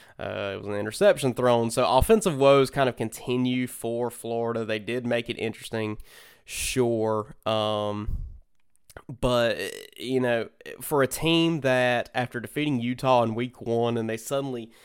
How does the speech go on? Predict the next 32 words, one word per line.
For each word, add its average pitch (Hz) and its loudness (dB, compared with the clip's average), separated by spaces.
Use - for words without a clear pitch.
jump 131 -6
up 135 -4
way 135 -4
in 131 -2
the 120 -8
rankings 117 -8
despite 110 -4
not 120 0
being 110 -6
ranked 98 -10
the 104 -10
week 107 -12
prior, 113 0
and 120 -4
then 117 0
they 110 0
get 117 0
a 120 -2
bit 117 0
exposed 131 4
by 120 4
Kentucky, 117 -2
and 110 -2
then 107 -2
they 110 0
struggle 120 0
against 110 -6
South 113 0
Florida. 110 0
It, - -10
it, 160 0
it, 151 2